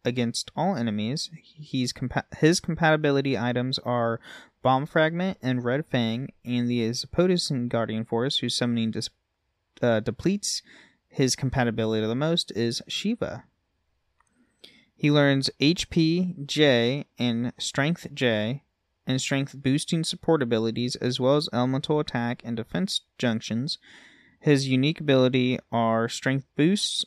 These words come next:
or strength bonus, which gives a permanent stat boost upon leveling up. Mad Ra-,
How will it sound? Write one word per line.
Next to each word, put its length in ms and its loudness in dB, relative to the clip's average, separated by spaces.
or 160 4
strength 320 0
bonus, 460 2
which 300 -2
gives 260 2
a 160 -2
permanent 400 -2
stat 340 -2
boost 320 -4
upon 320 -2
leveling 320 -2
up. 220 -2
Mad 280 6
Ra-, 440 2